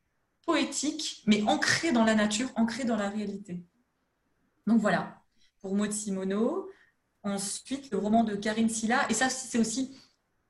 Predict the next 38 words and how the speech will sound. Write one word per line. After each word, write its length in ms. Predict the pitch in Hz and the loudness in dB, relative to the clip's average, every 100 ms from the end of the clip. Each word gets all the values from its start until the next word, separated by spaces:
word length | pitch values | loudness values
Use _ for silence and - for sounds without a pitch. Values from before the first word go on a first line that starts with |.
| - | -16
ce 120 | - | -12
qui, 160 | - - | -8 2
moi, 180 | 220 247 | 4 4
ce 140 | - | 2
qui 80 | 202 | 0
est 20 | |
important 300 | 190 190 226 | 0 2 0
pour 120 | 220 | 2
moi, 120 | 196 226 | 0 0
c'est 100 | 196 | -2
de 80 | |
continuer 380 | 180 240 233 - | -4 0 0 0
avec 100 | 214 | -2
les 140 | 202 185 | 0 -4
auteurs 260 | 185 214 | -2 -4
de 80 | 190 | -2
l'Observatoire 720 | 175 175 185 185 - 196 196 202 | -4 -4 -4 -4 -2 -4 -4 -8
et, 240 | 185 185 | -6 -2
et 20 | |
d'en 120 | 175 175 | 2 0
trouver 260 | - 214 | 0 -2
des 100 | 214 | 2
nouveaux. 300 | 208 196 175 | 2 2 2
C'est, 160 | - 180 | -4 -12
c'est, 160 | - - | -14 -14
c'est 160 | - | -6
un 60 | 180 | -4
peu 120 | 190 | 0
les 100 | 202 | 2
deux. 180 | 185 208 - - | 2 0 -6 -10
Donc 140 | 190 226 | -6 2
Maud 220 | 233 233 | 2 2
Simoneau, 640 | - 226 226 226 226 - - | 2 2 6 4 4 0 2
<clears throat> 160 | 180 | 4
c'est 120 | 175 | 4
une 60 | 185 | 4
nouvelle 240 | 175 165 | 4 2
voix. 260 | 175 233 | 2 0